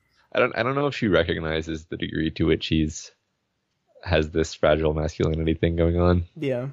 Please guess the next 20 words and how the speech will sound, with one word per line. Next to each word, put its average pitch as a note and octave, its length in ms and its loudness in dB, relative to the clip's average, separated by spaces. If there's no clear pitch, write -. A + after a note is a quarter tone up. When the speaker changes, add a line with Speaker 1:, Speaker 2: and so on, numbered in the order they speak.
Speaker 2:
that, - 240 -12
that's - 240 -12
true. - 240 -14
Speaker 1:
So, E2+ 500 4
um, E2 460 2
yeah. - 200 0
So E2+ 300 2
Per-, A2 280 4
Perian G2+ 440 2
leaves, E2+ 520 -4
but E2 160 -8
Foyle E2+ 240 4
stays. D#2 680 0
Sophia E2+ 720 4
slinks - 680 -2
away. E2 460 4
I D#2+ 60 0
love D#2 200 2
that D#2+ 240 0
word E2 380 0